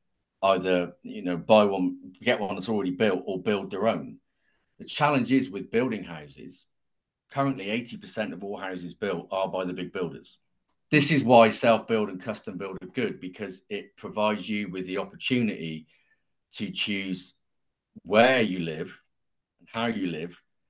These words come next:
and the pr-, and what that property looks like. So custom build is ideal now for people, even first-time buyers should be considering custom build, okay? And we can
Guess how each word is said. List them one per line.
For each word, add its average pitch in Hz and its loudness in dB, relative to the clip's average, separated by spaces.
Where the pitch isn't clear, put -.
and 95 0
the 92 -8
pr-, - -14
and 101 -4
what 98 -4
that 98 -2
property 92 -4
looks - -6
like. 71 -10
So 104 4
custom 165 2
build 123 2
is 107 -4
ideal 113 2
now 85 -6
for 92 -6
people, 95 -10
even 131 2
first-time 110 -2
buyers 98 4
should - -12
be 90 -8
considering 90 -8
custom 85 -12
build, 73 -14
okay? 85 -8
And 87 -6
we 90 -2
can 90 -6